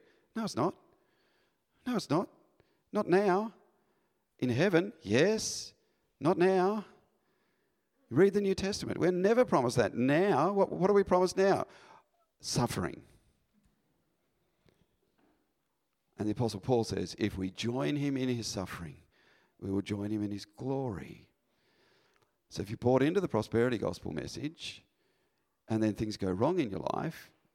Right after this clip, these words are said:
you're gonna be having the, uh, good old faith crisis again, aren't you? But when we have a, a solid theology of suffering, then we're gonna be able to endure in those hard times, which is,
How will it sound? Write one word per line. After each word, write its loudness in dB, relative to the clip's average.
you're -8
gonna -2
be 4
having -2
the, 0
uh, -2
good -2
old 2
faith -6
crisis -4
again, -6
aren't -2
you? -10
But -6
when 0
we 2
have 2
a, 2
a -8
solid -4
theology -2
of -6
suffering, -10
then -2
we're -2
gonna 0
be 0
able 0
to -4
endure -2
in -2
those -2
hard -8
times, -8
which -12
is, -16